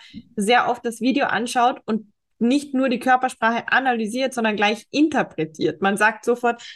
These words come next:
„Ach, der ist jetzt entspannt oder der hat jetzt Angst“ oder was weiß ich.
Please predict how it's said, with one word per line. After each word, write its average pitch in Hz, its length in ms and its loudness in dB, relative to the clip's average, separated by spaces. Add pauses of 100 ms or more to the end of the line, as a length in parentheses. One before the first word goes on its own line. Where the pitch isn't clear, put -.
„Ach, - 160 -4
der 233 140 0
ist 226 100 -4
jetzt - 160 -4
entspannt 277 500 0
oder 202 180 0
der 208 120 0
hat 202 160 -2
jetzt 185 240 -2
Angst“ 339 400 -2
oder 202 460 2
was 220 280 -2
weiß 214 260 -4
ich. 285 280 -2